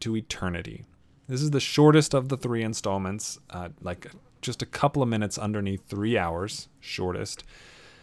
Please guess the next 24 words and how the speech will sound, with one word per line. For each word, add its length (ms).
And 640
I 140
thought 180
it 60
was 160
even 220
better. 340
This 280
one 140
was 100
part 200
of 60
a 60
scavenger 480
hunt, 460
uh, 240
so 180
I'm 120
sure 200
I 60
did 160
episodes 460
on 180
it 180